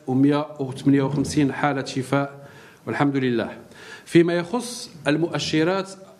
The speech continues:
الوطنية خلال الأسبوعين الأخيرين، فنسجل الملاحظات التالية. يعرف مؤشر التكاثر أو التوالد أو ال إر زيرو على الصعيد الوطني تحسنًا خفيفًا،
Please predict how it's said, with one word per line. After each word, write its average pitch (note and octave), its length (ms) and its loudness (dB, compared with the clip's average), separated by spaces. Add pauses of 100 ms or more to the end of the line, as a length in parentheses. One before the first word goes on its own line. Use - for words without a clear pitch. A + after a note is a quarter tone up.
(120)
الوطنية D#3+ 680 2
خلال D#3 420 0
الأسبوعين D#3 960 0
الأخيرين، D3 680 0 (640)
فنسجل D3 680 2
الملاحظات D3+ 840 0 (320)
التالية. B2 680 -2 (1600)
يعرف E3+ 380 2
مؤشر E3+ 640 0
التكاثر E3 680 -2 (460)
أو C#3+ 80 6
التوالد D#3 580 0 (100)
أو D3 120 2
ال D3 160 -2
إر D3 100 2
زيرو D3 560 0 (420)
على D3 200 2
الصعيد D#3+ 520 -2
الوطني D#3 520 0
تحسنًا D3+ 680 0
خفيفًا، C3 560 -2